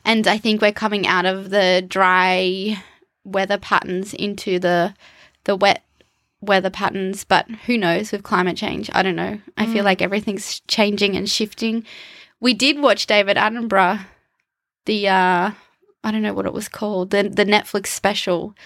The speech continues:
Speaker 1: and
Speaker 2: Something about this planet?
Speaker 1: Yeah.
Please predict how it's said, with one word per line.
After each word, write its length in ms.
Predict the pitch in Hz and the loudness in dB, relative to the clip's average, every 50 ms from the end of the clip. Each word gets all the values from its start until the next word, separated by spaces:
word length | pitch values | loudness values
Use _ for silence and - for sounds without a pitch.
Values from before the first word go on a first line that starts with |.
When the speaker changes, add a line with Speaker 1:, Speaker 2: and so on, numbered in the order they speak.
| - - - - - - _ _ _ | -20 -20 -20 -20 -20 -20 _ _ _
Speaker 1:
and 540 | - 208 202 196 196 185 190 190 190 - - - _ _ _ _ _ _ _ _ _ _ _ _ _ _ | 0 0 2 2 0 -2 -2 -2 -6 -10 -14 -18 _ _ _ _ _ _ _ _ _ _ _ _ _ _
Speaker 2:
Something 420 | _ - - 269 262 269 320 294 269 | _ -6 -4 -4 0 0 0 0 0
about 360 | 247 240 240 226 - - - _ _ _ _ _ _ | 0 0 0 0 0 -2 -6 _ _ _ _ _ _
this 180 | - 254 226 - | -8 -6 -6 -8
planet? 320 | - - - 226 262 359 508 508 | -8 -10 -8 -6 -6 -6 -6 -8
Speaker 1:
Yeah. 460 | 247 220 240 247 262 233 214 202 214 | -6 -6 -4 -2 -2 -2 -4 -4 -6